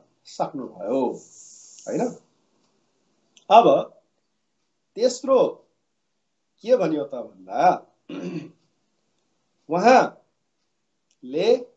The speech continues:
जुन, उहाँले जुन ज्ञान,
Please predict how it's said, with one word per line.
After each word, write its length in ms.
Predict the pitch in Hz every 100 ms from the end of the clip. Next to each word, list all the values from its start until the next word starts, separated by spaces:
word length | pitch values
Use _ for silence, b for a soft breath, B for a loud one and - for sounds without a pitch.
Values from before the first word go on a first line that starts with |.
| _ _ _ _ _ _ -
जुन, 320 | 123 165 240 120 - _ _ _ _ _ _ _ _ _ _ _ _ _ _ _ _ _ _ _ _ _ _ _ _ _ _
उहाँले 460 | 117 123 139 156 190 226 - _ _ _ _ _ _ _ _ _ _ _ - 113
जुन 340 | 127 220 220
ज्ञान, 280 | 143 180 185